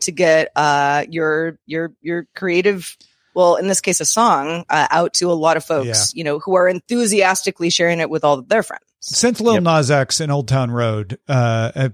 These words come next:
Speaker 2: particularly, I think everyone has started to look at TikTok as an essential platform for releasing a-, any kind of music. Uh, but today it arrived when, when Queen Bee arrives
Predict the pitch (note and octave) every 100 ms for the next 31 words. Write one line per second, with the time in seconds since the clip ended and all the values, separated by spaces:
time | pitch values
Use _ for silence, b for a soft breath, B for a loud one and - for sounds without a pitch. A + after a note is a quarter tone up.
0 | _ C3+ A#2+ D3 B2 A2+ A2 A2+ A2+ C3
1 | D3+ C3+ B2+ B2 A#2+ A#2 - C#3 B2 A#2
2 | A#2 B2 A#2 B2+ B2 A#2+ A#2 G#2+ A#2+ A2+
3 | - C3 B2 A2 A#2+ A#2 B2+ B2 A#2+ A#2
4 | A2 A2+ A#2+ A#2 C3+ B2 A#2+ D#3 C3+ C3+
5 | C3 A#2+ B2 A2+ A2 A#2 B2 C3+ - B
6 | B2+ G2+ C3+ B2+ B2 F3 C#3+ E3 D3+ -
7 | b b - F#3 C#3 G3+ A3 F#3 D3+ C3
8 | B2 G#2+ - - - E3 D3+ D3 C#3+ -
9 | G3+ F#3 D#3 D#3+ C#3 A#2+ A2 - - C#3+
10 | C#3+ A#2+ G#2+ G2+ G#2+